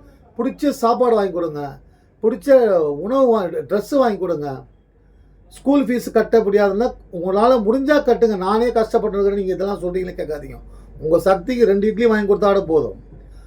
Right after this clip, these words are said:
வாங்கி கொடுங்க. சனீஸ்வர பகவானோட குழந்தைகள் தான் ஏழைகள். சனீஸ்வர பகவானுடைய, அதாவது காது கேளாதோர், வாய் பேச முடியாதோர்,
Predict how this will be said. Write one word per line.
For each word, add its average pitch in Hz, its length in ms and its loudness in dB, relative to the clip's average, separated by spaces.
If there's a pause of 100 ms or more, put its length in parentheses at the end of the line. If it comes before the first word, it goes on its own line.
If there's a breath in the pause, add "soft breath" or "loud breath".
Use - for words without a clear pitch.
(120 soft breath)
வாங்கி 202 220 0
கொடுங்க. 170 380 0
சனீஸ்வர 240 440 4
பகவானோட 226 580 2
குழந்தைகள் 226 500 4
தான் 226 260 -2 (540 soft breath)
ஏழைகள். 196 800 4 (760)
சனீஸ்வர 226 360 -2
பகவானுடைய, 208 760 2 (460)
அதாவது 202 280 -2 (300)
காது 214 460 0
கேளாதோர், 196 680 0
வாய் 185 300 -4
பேச 202 280 -8
முடியாதோர், 185 640 -4